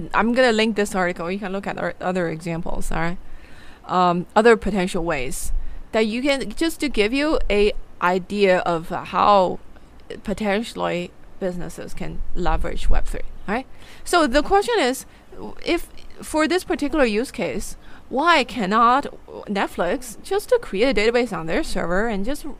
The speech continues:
you know, give people points, like airline points or credit card points,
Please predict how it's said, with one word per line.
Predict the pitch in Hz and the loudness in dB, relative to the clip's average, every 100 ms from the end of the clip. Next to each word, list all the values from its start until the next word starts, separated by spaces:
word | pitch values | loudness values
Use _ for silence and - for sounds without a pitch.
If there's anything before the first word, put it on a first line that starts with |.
| - - - - | -14 -14 -14 -8
you | 330 | 0
know, | 359 370 - - | 0 0 -6 -10
give | - 349 | -6 -4
people | - 311 302 | -4 -2 0
points, | 277 - 208 170 214 - - | -2 -6 -6 -4 -6 -8 -6
like | 180 - | -4 -4
airline | 185 220 196 170 170 - - 180 - 170 | -2 -2 -2 -4 -8 -16 -20 -18 -16 -14
points | - 156 151 - | -10 -8 -8 -12
or | 160 165 | -12 -10
credit | - 208 | -4 -4
card | 196 - | -4 -10
points, | - - 190 - | -12 -12 -12 -14